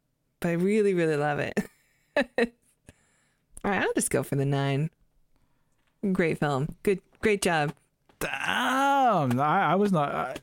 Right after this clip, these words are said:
Speaker 2: expecting quite that. I, I, I'm, I'm actually, I'm
Speaker 1: I
Speaker 2: gonna
Speaker 1: think
Speaker 2: s-
Speaker 1: this movie, like, was kinda made for me. <laughs>
Speaker 2: I, I'm gonna sound negative, but compa-, I'm gonna give it a straight eight, which
Speaker 1: Yeah?
Speaker 2: is gonna sound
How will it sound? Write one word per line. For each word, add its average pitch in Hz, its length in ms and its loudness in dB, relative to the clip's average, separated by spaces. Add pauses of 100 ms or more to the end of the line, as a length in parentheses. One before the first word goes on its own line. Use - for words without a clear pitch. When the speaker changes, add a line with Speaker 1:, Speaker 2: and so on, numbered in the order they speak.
(100)
Speaker 2:
expecting 139 560 -2
quite 117 280 -2
that. 113 100 2
I, 139 540 0
I, 147 80 0
I'm, 233 100 2
I'm 170 240 2
actually, 139 360 0 (220)
I'm 170 80 2
Speaker 1:
I 214 40 6
Speaker 2:
gonna 262 140 4
Speaker 1:
think 277 120 2
Speaker 2:
s- 262 60 0
Speaker 1:
this - 80 0
movie, 220 240 4
like, 180 300 0
was 165 280 0 (160)
kinda 147 240 -2
made 139 240 0
for - 160 -6
me. - 220 -2
<laughs> - 40 -2
Speaker 2:
I, 202 240 2
I'm 269 140 2
gonna 262 160 2
sound 131 300 2
negative, 131 500 2
but 117 160 0
compa-, 151 260 0
I'm 202 60 2
gonna 240 160 2
give 120 140 0
it 107 100 0
a 107 40 0
straight 113 280 0
eight, 175 440 0 (720)
which 151 180 2
Speaker 1:
Yeah? 196 80 2
Speaker 2:
is 226 220 0
gonna 175 180 2
sound 143 400 -2